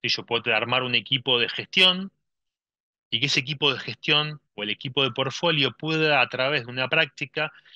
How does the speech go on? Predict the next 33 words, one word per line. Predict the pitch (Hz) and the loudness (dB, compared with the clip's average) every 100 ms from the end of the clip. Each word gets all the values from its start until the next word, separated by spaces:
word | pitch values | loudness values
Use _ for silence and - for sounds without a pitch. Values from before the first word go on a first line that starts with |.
| - | -4
linkear | 131 143 147 - 170 170 185 - _ _ _ _ _ _ | 0 0 -2 -2 0 0 -2 -10 _ _ _ _ _ _
los | 113 131 | -6 -6
distintos | - 160 165 | -6 -6 -4
sabores | - 135 151 156 131 | 0 0 2 0 -2
que | |
yo | - 120 | -10 -8
puedo | 139 123 | -8 -6
tener | 123 123 | -4 -4
en | |
una | 123 120 | -2 -4
empresa. | 110 98 - | -4 -6 -4
Hoy | 117 | 2
hablamos | 117 127 135 113 | 4 4 2 2
de | |
a | 117 | 4
veces | 131 - 131 - - - - - | 4 2 0 -2 -14 -14 -14 -8
en | 117 | -4
las | 113 - | -2 -2
empresas | 113 131 135 | -2 -2 -2
que | - | -6
decimos, | 107 123 120 | -8 -6 -4
"No, | 143 | -4
porque | 120 113 | -4 -6
ya | 117 139 | 0 -2
acá | 131 143 | 0 -2
uso | 139 - 127 | -2 -4 -6
Kanban, | - 151 156 143 117 | -4 -4 -2 -4 -4
acá | 110 | -4
uso | 117 - | -6 -6
Scrum, | - 143 143 151 | -4 0 0 0
acá | 120 113 | -6 -6
uso | 127 - 131 | -6 -4 -4
Waterfall, | 123 143 143 143 - 147 | -2 -2 -2 -6 -2 -2